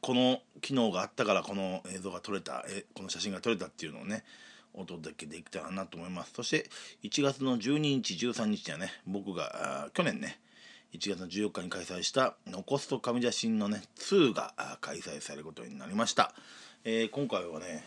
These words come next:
えー、前回は六人のメンバーから一気に増えて十二人。すごいね、倍に増えましたね。まあ、写真の方もいたり、えー、<clears throat> 一番面白いところでは、そうですね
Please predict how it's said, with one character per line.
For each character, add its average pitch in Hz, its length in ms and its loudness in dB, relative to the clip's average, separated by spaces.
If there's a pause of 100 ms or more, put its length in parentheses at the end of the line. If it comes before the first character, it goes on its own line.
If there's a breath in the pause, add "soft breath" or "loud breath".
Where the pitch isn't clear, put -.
(240)
え 95 260 -6
ー、 113 60 -8
前 120 140 -2
回 117 160 4
は 117 60 6
六 117 240 2
人 143 160 4
の 110 80 4
メ 110 140 2
ン 104 60 -2
バ 101 160 6
ー 85 40 -4
か 104 60 4
ら 98 200 6 (300 loud breath)
一 123 120 -4
気 - 180 -2
に 101 80 2
増 95 60 -2
え 90 60 -6
て 82 120 -8
十 135 280 4
二 139 140 8
人。 143 240 6 (400)
す 123 280 0
ご 147 120 8
い 123 60 6
ね、 85 400 -2 (120)
倍 110 340 4
に 143 100 6
増 123 120 2
え 131 40 6
ま 123 140 4
し - 60 2
た 71 100 -2
ね。 127 160 -8 (680 loud breath)
ま 131 80 0
あ、 - 20 -2
写 120 160 2
真 139 240 6
の 135 120 4
方 135 300 10
も 101 260 0 (140)
い - 80 -10
た 101 180 2
り、 85 200 -6 (100)
え 82 360 -6 (180)
ー、 - 260 12 (540 loud breath)
<clears throat> - 800 -20
一 123 160 2
番 143 120 8
面 147 120 4
白 143 140 6
い 120 60 2
と 107 80 4
こ 80 140 -2
ろ 80 40 -2
で 78 80 -4
は、 71 260 -2 (460 loud breath)
そ - 100 -4
う - 20 -10
で - 60 -12
す 120 120 -4
ね 139 160 0